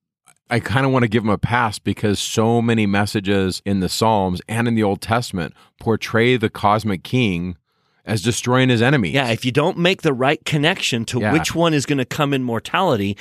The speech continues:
Speaker 2: and which one's gonna come at the end of the world, you're gonna mix, mix that up.
Speaker 1: I think how we read the text matters. Sometimes just a healthy dose of being open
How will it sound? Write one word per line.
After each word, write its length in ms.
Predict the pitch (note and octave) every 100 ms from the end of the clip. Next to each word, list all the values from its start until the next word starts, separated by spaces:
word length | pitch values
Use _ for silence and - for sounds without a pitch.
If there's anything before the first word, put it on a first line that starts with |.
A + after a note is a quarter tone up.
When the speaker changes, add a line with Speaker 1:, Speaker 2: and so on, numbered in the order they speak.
| -
Speaker 2:
and 180 | B2 A#2
which 200 | D3 -
one's 200 | D3+ C3
gonna 180 | C3+ B2
come 240 | - C3+
at 80 | B2+
the 160 | A#2+ A#2+
end 140 | A#2+
of 80 | G#2+
the 100 | G2+
world, 600 | G#2+ F#3 B2+ F#2 F2+ A2 - - A#2+
you're 140 | B2+
gonna 200 | D3 C3
mix, 320 | B2 B2 -
mix 260 | B2+ C3+ -
that 200 | A#2+ G2
up. 320 | E3 E3 - -
Speaker 1:
I 60 | A2+
think 220 | D#3+ B2+
how 240 | A2+ B2
we 200 | B2+ B2+
read 300 | G#2+ A#2+ A2+
the 100 | G2
text 480 | - B2+ C3+ G2 -
matters. 480 | F#2+ A2+ A#2+ F#2 F2+ - - - -
Sometimes 580 | C3+ C#3 C3+ B2 A2 -
just 300 | B2 A#2+ -
a 100 | G2
healthy 460 | F2 G2+ A#2 B2 A2
dose 380 | G2+ G#2 G#2 A2
of 360 | G2+ F#2+ E2 - _ _ _ _ - F2+
being 260 | B2 C3 A#2+ -
open 640 | G#2+ - B2+ C#3+ D3